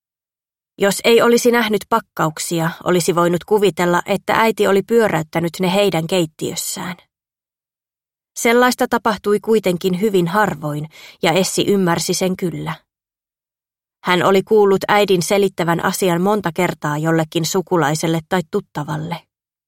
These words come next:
"Missä vaiheessa minä hoitaisin kuntoani tai ylipäänsä harrastaisin yhtään mitään, viettäisin laatuaikaa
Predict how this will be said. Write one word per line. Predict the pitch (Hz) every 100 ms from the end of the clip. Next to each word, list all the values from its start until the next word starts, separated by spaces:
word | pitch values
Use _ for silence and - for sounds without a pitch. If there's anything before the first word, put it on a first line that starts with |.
| _ _ _ _ _ _ _ _ _ _ _ -
"Missä | 311 - 247
vaiheessa | 220 202 180 165 190
minä | 175 170
hoitaisin | 180 185 165 160 175 170
kuntoani | 226 208 156 147 151 165 - - -
tai | 233 220
ylipäänsä | 254 254 - 175 196
harrastaisin | 175 226 - 151 - 160 160 160
yhtään | - 226 - 156 156
mitään, | 175 156 151 147 - - - -
viettäisin | 214 202 - 185 208 190
laatuaikaa | 208 214 196 156 170 170